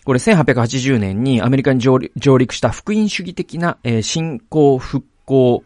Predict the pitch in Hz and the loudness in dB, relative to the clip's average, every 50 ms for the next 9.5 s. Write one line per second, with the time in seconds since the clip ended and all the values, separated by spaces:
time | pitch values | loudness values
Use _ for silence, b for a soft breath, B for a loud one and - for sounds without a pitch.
0 | _ - - - 180 185 180 - - 156 170 165 147 - 160 143 _ - 147 147 | _ -14 -8 -6 -4 -4 -4 -6 -4 -2 -2 -2 -2 -2 -6 -8 _ 2 4 4
1 | 135 123 123 110 92 - 87 - 110 110 101 104 120 117 151 147 143 139 123 110 | 4 4 2 0 -2 -4 -6 -8 -6 -4 -2 -2 0 2 2 2 2 2 0 0
2 | 113 120 117 113 107 113 117 104 92 - 78 85 - 85 - - 101 107 - 170 | 0 0 -2 -2 -2 0 0 -2 -2 -6 -12 -18 -20 -20 -20 -20 -20 -18 -14 -14
3 | 185 - B B B B B B B B - 170 - 202 180 165 - - 214 214 | -16 -16 B B B B B B B B -6 -2 2 2 2 2 2 -2 -2 -2
4 | 202 - - 208 156 104 87 87 90 - - B B B B B B 165 170 175 | -2 -4 -2 -2 -2 -2 -2 -6 -12 -14 -16 B B B B B B -4 -4 -2
5 | 180 185 175 - - 196 190 - - 302 302 294 - - 370 302 147 131 147 147 | -2 -4 -4 -4 -6 -8 -6 -4 -4 -4 -2 -2 -4 -6 -4 -4 -6 -6 -6 -6
6 | 143 151 175 214 262 269 185 123 98 95 - - 147 110 - - - - 147 151 | -6 -6 -6 -4 -4 -4 -6 -8 -8 -8 -6 -4 -4 -4 -4 -8 -10 -8 -6 -6
7 | 139 _ - 156 165 113 95 113 135 135 135 139 143 151 160 156 143 190 254 370 | -8 _ -6 -6 -4 -4 -4 -4 -6 -6 -6 -6 -6 -6 -8 -8 -6 -6 -4 -4
8 | - 123 120 120 104 98 - 135 - - 143 135 127 110 95 90 113 113 - - | -4 -6 -6 -6 -8 -8 -8 -8 -6 -4 -4 -4 -2 -2 -4 -4 -4 -6 -6 -6
9 | - 92 - _ _ - - - B | -8 -8 -8 _ _ -4 -4 -4 B